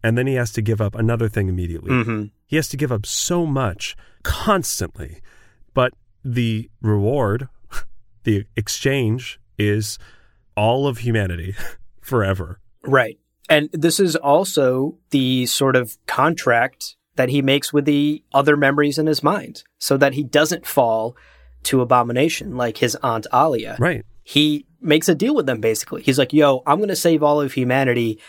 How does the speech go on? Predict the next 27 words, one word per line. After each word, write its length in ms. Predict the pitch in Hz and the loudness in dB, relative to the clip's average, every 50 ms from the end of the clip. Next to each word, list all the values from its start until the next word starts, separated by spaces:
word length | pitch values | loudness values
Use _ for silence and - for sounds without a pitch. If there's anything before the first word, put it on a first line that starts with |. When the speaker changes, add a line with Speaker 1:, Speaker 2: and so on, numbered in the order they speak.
| - - - | -20 -16 -6
Speaker 2:
How 140 | - 147 143 | 0 0 2
about 260 | 156 156 147 - - | 2 2 0 0 -2
you 80 | 143 | -2
guys 500 | 127 127 127 123 123 120 117 113 - - - - - - | 0 2 2 2 2 2 0 -2 -2 -4 -8 -8 -10 -12
Speaker 1:
<laughs> 200 | - - - - - | -12 -14 -10 -4 0
Speaker 2:
don't 300 | 131 127 139 151 - - | 2 2 2 0 -4 -4
take 300 | - 139 139 131 - - | 0 0 0 0 0 -2
me 100 | 120 117 | 0 0
Speaker 1:
Yeah, 60 | 117 | 2
Speaker 2:
over?" 280 | 123 - 147 110 - - | 2 2 2 0 -2 -2
Speaker 1:
shut 200 | 113 156 156 - | 0 0 0 0
the 100 | - 147 | -2 -4
fuck 340 | - - - 156 135 - - | -2 0 0 0 2 2 2
up, 220 | 202 180 - - - | 2 2 0 -2 -2
guys. 400 | 120 110 113 131 147 - - - - | -2 0 0 0 -2 -2 -4 -6 -6
<laughs> 380 | - - - 302 - - - | -8 -8 -10 -8 -8 -4 2
Speaker 2:
Right. 180 | - - - - - - | 2 2 2 2 -2 -2
Like, 160 | 151 135 139 - | 0 0 0 2
"Everyone 380 | - 147 156 170 170 175 170 165 | 0 2 4 4 4 2 0 0
shut 240 | - - 180 175 | 2 2 0 2
the 80 | - 175 | 0 -2
fuck 300 | 160 208 220 208 - - | 0 2 2 2 2 2
up. 220 | 143 131 147 - - - | 4 4 4 2 0 0
I'm 160 | 160 147 139 | 0 0 0
trying 380 | 135 127 - 143 143 147 151 156 | 2 2 2 4 4 4 2 0
to 220 | - - 165 156 147 | -2 0 2 2 2
focus 1160 | - - - - 180 202 277 311 - 135 - 185 180 208 285 427 - - - - - - - | 0 -4 0 4 4 6 4 4 2 2 4 4 6 6 4 4 2 -2 -4 -8 -8 -8 -4